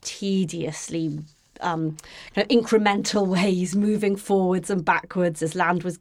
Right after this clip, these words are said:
gained and lost. There were successful campaigns, there were hostages.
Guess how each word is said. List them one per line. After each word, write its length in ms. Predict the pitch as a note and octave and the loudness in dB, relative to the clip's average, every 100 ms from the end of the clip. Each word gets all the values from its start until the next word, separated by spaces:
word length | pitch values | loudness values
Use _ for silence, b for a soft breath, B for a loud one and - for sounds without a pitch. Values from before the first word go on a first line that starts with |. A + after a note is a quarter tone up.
| - | 0
gained 480 | E3+ F3 E3+ E3+ | 2 2 2 0
and 100 | E3+ | 0
lost. 460 | E3 E3 E3+ - - | 0 0 -2 -4 -6
There 100 | D3+ | 0
were 60 | E3+ | 0
successful 600 | E3 - F3+ E3+ - F3+ | -2 -4 -2 -2 -4 -8
campaigns, 720 | - F3 E3+ E3 E3 E3 D#3+ | -4 -6 -2 0 2 2 0
there 100 | D#3+ | -2
were 80 | E3 | -2
hostages. 640 | F3 E3 - D#3+ F3 E3 | -4 -6 -8 -2 0 0